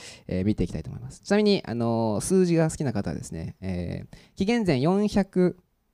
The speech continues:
四十五年から三十二年ぐらいまでがこのネハミ-、ネヘミヤのストーリーのようです。紀元前四百年頃ですね。はい。だそうです。舞台です。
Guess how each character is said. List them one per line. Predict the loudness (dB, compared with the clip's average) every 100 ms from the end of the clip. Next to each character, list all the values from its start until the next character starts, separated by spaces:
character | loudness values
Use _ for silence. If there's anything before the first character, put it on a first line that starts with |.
| _ 2
四 | 4 4
十 | 4
五 | 4
年 | 4 2
か | 0
ら | -2 -4 _ _ _ 0
三 | 2 4
十 | 2
二 | 0
年 | -2 -6 _ _ 4
ぐ | 6
ら |
い | 8
ま | 6
で |
が | 4
こ | 2
の | -2
ネ |
ハ | -2 -2
ミ-、 | -2 -2
ネ | -2
ヘ | 0 2
ミ |
ヤ | 2
の | 0
ス | -2
ト | -2
ー |
リ | -4
ー | -10 _ _ _ -16
の | -14
よ |
う |
で | -14
す。 | -20 -10
紀 | 2
元 | 2 2
前 | 0
四 | -2 -2
百 | -2 -6 -8 -12 _ _ _ _ -4
年 | -2
頃 | -2 -6
で | -8
す |
ね。 | -10 -10 _
は | -10
い。 | -10 -16 -20 -20 _
だ | -4 -4 -6
そ | -10
う |
で | -8
す。 | -8
舞 | -8
台 | -8
で | -12
す。 | -16